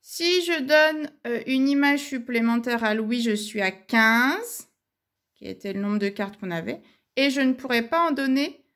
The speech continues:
une autre à Amina. Donc là, quand on a quinze images à partager, on voit que chaque enfant a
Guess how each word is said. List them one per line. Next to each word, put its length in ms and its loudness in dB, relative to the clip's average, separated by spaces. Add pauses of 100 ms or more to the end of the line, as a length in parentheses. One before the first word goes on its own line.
(360)
une 200 0
autre 260 -4
à 100 2
Amina. 340 0 (1160)
Donc 240 -8
là, 260 4
quand 280 -6
on 100 -2
a 120 2
quinze 460 -2
images 500 2
à 140 -2
partager, 920 -6 (400)
on 120 0
voit 300 2
que 180 -4
chaque 440 -2
enfant 560 -2 (480)
a 320 4